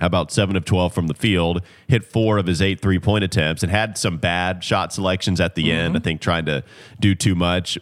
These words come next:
Speaker 1: um, but he had it going for him last night. He had the, he had the jump shot going for him, and he scored twenty points in this one, continuing what has been a very, very good three-point shooting season for himself, which is just fantastic to see.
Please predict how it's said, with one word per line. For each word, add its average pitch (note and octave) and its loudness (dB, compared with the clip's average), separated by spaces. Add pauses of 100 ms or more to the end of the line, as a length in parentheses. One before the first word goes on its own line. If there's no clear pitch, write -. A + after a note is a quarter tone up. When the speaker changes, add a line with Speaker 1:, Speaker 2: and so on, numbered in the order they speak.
Speaker 1:
um, D#2+ 0
but F#2 -4
he F#2 2
had B2 0
it A#2 -8
going A2 0
for E2+ 0
him D2 -2
last C#2 -2
night. C#2+ -2
He D#2+ 0
had E2+ -2
the, F2 0
he F2 2
had F2+ 2
the F2+ -2
jump G2 2
shot D#2+ 0
going D#2+ -2
for D#2 -2
him, F2 0
and F#2+ 0
he E2+ 0
scored F2 0
twenty F#2+ 0
points A2+ 0
in D2+ -4
this D2 -2
one, F2 2 (340)
continuing G#2 2
what F#2 2
has F#2+ 2
been F#2+ 2
a F#2 0
very, G#2 0
very A2 2
good G#2+ 2
three-point G2+ 2
shooting A2+ 0
season C3+ 0
for E2 2
himself, D2+ 0
which G2+ 0
is F#2+ 2
just A#2+ 0
fantastic F#2+ 0
to E2+ -2
see. A#2 2